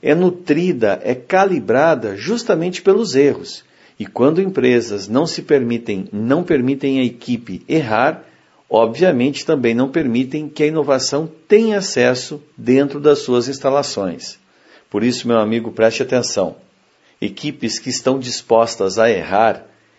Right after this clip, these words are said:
empresas que estão dispostas a errar,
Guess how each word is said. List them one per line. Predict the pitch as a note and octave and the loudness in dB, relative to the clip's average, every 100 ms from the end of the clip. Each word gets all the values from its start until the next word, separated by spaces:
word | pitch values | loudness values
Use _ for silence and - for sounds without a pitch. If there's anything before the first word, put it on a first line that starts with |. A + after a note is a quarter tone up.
| _ | _
empresas | - C#3+ C3 A#2 D3+ D#3 A#2+ A2 | -6 -6 -2 0 2 0 -4 -8
que | - B2+ | -8 -10
estão | - D#3+ F#3 | -4 -2 -2
dispostas | C#3+ B2+ - A2 G#2 - F#2+ A2 | -4 -10 0 2 2 -2 -2 0
a | C3 | 2
errar, | A2+ E2 G#2+ A#2+ - | 0 -2 0 -2 -4